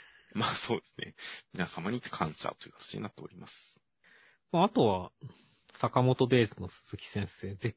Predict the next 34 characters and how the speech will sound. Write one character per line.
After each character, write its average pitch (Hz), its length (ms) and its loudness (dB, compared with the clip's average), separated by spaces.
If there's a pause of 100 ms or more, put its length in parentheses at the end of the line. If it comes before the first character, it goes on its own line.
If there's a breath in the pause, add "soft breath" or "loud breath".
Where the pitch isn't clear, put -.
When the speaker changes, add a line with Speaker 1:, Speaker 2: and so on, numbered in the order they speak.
Speaker 1:
叫 160 160 6
マ 156 120 8
シ 156 180 2
ン 110 60 0
が 98 100 -4
好 - 120 -14
き 117 60 -2
で 101 120 0
す。 - 180 -16
東 156 260 10
京 156 160 6
ド 147 140 8
ー - 20 6
ム 151 120 6
シ、 - 220 -12
サ - 240 2
ン 143 100 6
ダ 151 180 10
ー 139 40 4
ド 147 100 10
ル 135 80 10
フ - 60 -6
ィ 95 80 -2
ン - 20 -6
で 90 100 -8
通 117 240 4
勤 110 220 -2
し - 80 -4
た 110 100 4
い」 95 100 6
っ - 0 - (140)
て - 80 -14
い 85 100 -12
う 85 160 -16